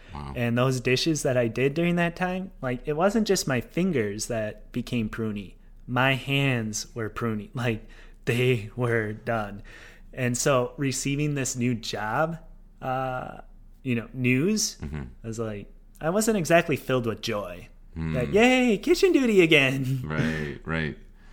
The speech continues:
Speaker 1: Wow. So, I mean, then the last part of that, so doing something you don't like doing, definitely that's, this is the case here. <laughs> Doing something that you, you didn't wanna do anymore. So making sure that no one notices. How did that, how did that come in? Since,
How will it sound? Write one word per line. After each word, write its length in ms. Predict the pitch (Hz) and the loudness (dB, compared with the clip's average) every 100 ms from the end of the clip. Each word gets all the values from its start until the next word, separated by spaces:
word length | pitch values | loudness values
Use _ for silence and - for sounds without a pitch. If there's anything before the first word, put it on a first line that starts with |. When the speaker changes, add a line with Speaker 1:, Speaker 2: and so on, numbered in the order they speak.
| - - - - | -20 -20 -10 -2
Speaker 1:
Wow. 260 | 85 78 | 0 0
So, 220 | - 101 95 | -2 -2 0
I 140 | 95 | 0
mean, 220 | 98 92 | 0 0
then 180 | 90 90 | 0 0
the 60 | 87 | 0
last 260 | 90 98 | 0 0
part 140 | 92 82 | -2 -2
of 60 | |
that, 220 | 78 71 - | -2 -4 -6
so 220 | 87 78 | -4 -4
doing 220 | 76 92 | -4 -4
something 240 | - 82 82 | -6 -6 -4
you 60 | |
don't 120 | 76 | -4
like 160 | 67 73 | -6 -6
doing, 400 | 78 71 76 78 - - - - | -6 -4 -6 -8 -14 -20 -20 -8
definitely 320 | 85 80 82 80 | -4 -4 -6 -6
that's, 340 | 73 - - - | -6 -8 -12 -14
this 240 | 62 - | -12 -10
is 140 | 78 67 | -8 -6
the 100 | 85 | -4
case 300 | 82 78 - | -4 -2 -2
here. 240 | 76 101 - - - | 0 -2 -4 -12 -14
<laughs> 280 | - - - | -16 -18 -6
Doing 180 | 87 82 | -4 -4
something 220 | 87 85 | -4 -4
that 80 | 80 | -4
you, 140 | 78 - | -6 -8
you 120 | 82 | -8
didn't 200 | 80 82 | -6 -4
wanna 180 | 80 80 | -4 -2
do 120 | 85 | -2
anymore. 380 | 80 76 71 71 - - - | -2 -2 -4 -6 -14 -20 -12
So 500 | - 80 78 78 76 | -6 -2 -2 -2 -2
making 280 | 85 - 87 | -4 -6 -6
sure 140 | 85 | -6
that 40 | 76 | -4
no 120 | 78 | -4
one 100 | 76 | -4
notices. 560 | 71 69 - 65 62 | -6 -8 -10 -12 -12
How 160 | - 73 | -10 -8
did 140 | 73 | -8
that, 380 | 69 69 67 - - - | -8 -8 -8 -12 -18 -20
how 140 | - 82 | -10 -8
did 100 | 76 | -6
that 140 | 73 | -6
come 160 | - 73 | -4 -6
in? 120 | 69 | -6
Since, 460 | - 117 101 87 | 0 0 0 -6